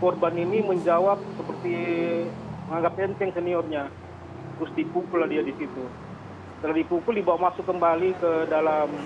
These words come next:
kos, ke dalam kos-kosan, dikasih minum lagi. Dikasih minum lagi sampai dia tidak sadar diri. Dia bangun paginya, dipaksa lagi minum oleh seniornya. Sampai kita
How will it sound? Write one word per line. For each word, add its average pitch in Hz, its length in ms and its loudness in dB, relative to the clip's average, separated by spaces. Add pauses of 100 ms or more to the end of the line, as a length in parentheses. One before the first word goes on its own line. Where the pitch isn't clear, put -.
kos, 170 240 0 (160)
ke 160 160 -2
dalam 151 240 2
kos-kosan, 175 480 0 (720)
dikasih 214 320 2
minum 240 240 2
lagi. 214 320 4 (1120)
Dikasih 156 320 -4
minum 180 240 0
lagi 180 240 2
sampai 180 320 0
dia 185 400 4
tidak 165 240 -2
sadar 160 320 0
diri. 165 320 0 (1200)
Dia 196 220 8
bangun 196 400 2
paginya, 185 640 4 (960)
dipaksa 185 320 2
lagi 214 260 2
minum 208 380 0
oleh 175 160 2
seniornya. 156 560 -4 (1900)
Sampai 180 720 4 (800)
kita 175 320 2